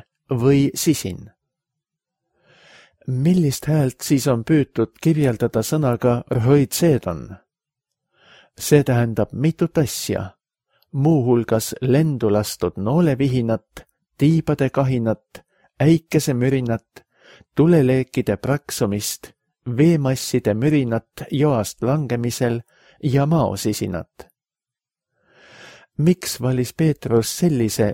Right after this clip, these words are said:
laia tähendusega sõna, kirjeldades praeguse maailma areenilt kadumist? Keegi piibliseletaja on sellele vastanud järgmiselt.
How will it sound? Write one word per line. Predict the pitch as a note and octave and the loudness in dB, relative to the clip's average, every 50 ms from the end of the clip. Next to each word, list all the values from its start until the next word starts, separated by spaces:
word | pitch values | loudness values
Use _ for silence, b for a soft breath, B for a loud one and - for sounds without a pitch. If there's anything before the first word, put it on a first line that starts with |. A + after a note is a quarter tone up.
| - - | -2 -2
laia | B2 B2+ D3+ E3+ D#3 B2+ A2+ - | 0 2 2 2 2 0 0 0
tähendusega | - B2+ A#2+ A#2 A2 G2+ - G2+ - - G#2 - - G2+ | 0 0 0 -2 -2 -4 -4 -4 -2 -2 -2 -2 -2 -6
sõna, | - - E3 E3+ C#3+ A2+ G2+ G2 A2 - _ _ _ _ | -2 -2 0 0 0 0 -2 -2 -6 -8 _ _ _ _
kirjeldades | - D3+ C#3+ C#3 A#2+ A2 G#2 - G#2 - G2+ G2+ - - | -2 0 2 2 0 0 -2 -4 -2 -2 -2 -4 -4 -6
praeguse | _ A#2 C#3+ D#3+ D3+ B2+ - - G#2 - - G#2 A2 | _ 0 0 2 2 0 -2 -4 -6 -4 -4 -4 -2
maailma | A#2 C#3 D3 C#3 B2 A#2+ A#2 A2+ A2+ A#2 A#2 A2 - | -2 -2 -2 0 0 0 0 0 0 0 -2 -2 -2
areenilt | - B2 C3 D3+ D#3 C3+ A2 G2+ F2+ G2 - - - | -4 -2 -2 0 0 0 -2 -4 -4 -6 -10 -10 -8
kadumist? | - A2+ - F#2 F2+ F2 F2+ - - - - - - - _ _ _ _ _ _ _ _ _ _ _ _ _ _ _ _ _ b b b b b b b b b b b b b _ | -6 -4 -4 -4 -6 -6 -8 -10 -10 -12 -12 -14 -18 -20 _ _ _ _ _ _ _ _ _ _ _ _ _ _ _ _ _ b b b b b b b b b b b b b _
Keegi | - - F3 D#3 C3 A2+ - - G#2 | 2 4 4 4 4 2 0 -4 -2
piibliseletaja | - - D3 E3 D#3+ - C#3 C3+ B2+ - C#3+ B2+ B2+ B2 - _ B2+ A#2+ A#2 A2+ A2 G#2+ | 0 2 2 2 2 2 0 -2 0 0 0 0 0 0 0 _ 0 0 0 0 0 -2
on | G2+ G2+ - | -4 -4 -4
sellele | - C#3+ D3 C#3+ B2+ A2+ G#2+ G#2 | -2 0 0 2 2 0 0 0
vastanud | A#2+ C#3 - - D3 C#3+ D3 D#3 C#3 E3 | -2 -4 -4 -4 -4 -2 -2 -2 0 2
järgmiselt. | C#3+ B2+ A2+ - - F2+ F#2 - - - - G2 - _ - - - | 2 2 2 -2 -4 -8 -8 -6 -6 -6 -8 -8 -12 _ -20 -20 -20